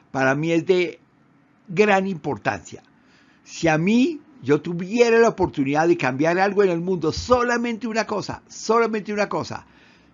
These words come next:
yo cambiaría, acabaría el matoneo, acabaría el bullying, acabaría el ciberbullying. Con eso,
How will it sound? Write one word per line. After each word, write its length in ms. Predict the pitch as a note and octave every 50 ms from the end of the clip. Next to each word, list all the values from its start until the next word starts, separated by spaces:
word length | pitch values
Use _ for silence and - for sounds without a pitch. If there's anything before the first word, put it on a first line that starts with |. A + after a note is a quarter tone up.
| _ _
yo 240 | - C3+ D3+ D#3 D#3
cambiaría, 800 | E3 E3+ E3 C#3+ C#3 C3+ B2 B2+ C#3 D#3+ E3 E3+ E3+ E3+ E3+ - _
acabaría 680 | - F3 - - E3+ D#3+ E3 D#3+ E3 F3 F#3 F#3 F#3
el 80 | F3+ E3+
matoneo, 640 | E3 D#3+ C3+ - C3+ A#2+ A#2 A#2+ A2+ F#2 F2+ - _ _ -
acabaría 480 | A2 G2+ - A#2 G#2+ A2 A#2 B2 C3
el 80 | B2+ A#2+
bullying, 380 | A2+ C#3+ G3 G3 D#3+ B2+ F2 D#2 - _ -
acabaría 420 | G#2 - A2 G#2 G2+ G#2+ A2 A#2
el 80 | B2+ A#2
ciberbullying. 600 | - D#3 B2+ A2+ G#2 G2 G2+ G#2 F#2+ F#2 F#2 F#2+ _ _ _ _ _ _ _ _ _ _
Con 240 | - - C#3+ C#3 D3
eso, 460 | F3 G3+ A3 G3 - - D4 F#4+ F4+